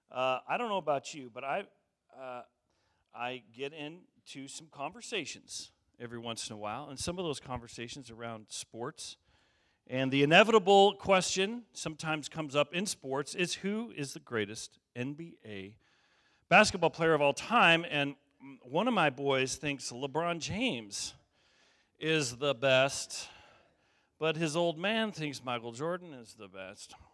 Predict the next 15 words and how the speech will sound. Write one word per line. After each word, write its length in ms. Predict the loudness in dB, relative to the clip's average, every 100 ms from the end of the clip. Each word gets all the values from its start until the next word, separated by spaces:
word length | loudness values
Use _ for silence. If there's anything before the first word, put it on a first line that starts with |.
| _ _
So 140 | 10
anyway, 260 | 12 12 10 6 2
it's 160 | 4 4
a 60 |
constant 500 | 4 8 8 8 4
fight, 300 | 12 12 12
right? 220 | 12 10 12
We 100 | 12
don't 140 | 12
wanna 160 | 12 12
get 180 | 10
into 200 | 10 8
that 180 | 8 8
controversy 720 | 4 0 0 -4 -4 -2 -4
here 280 | 0 0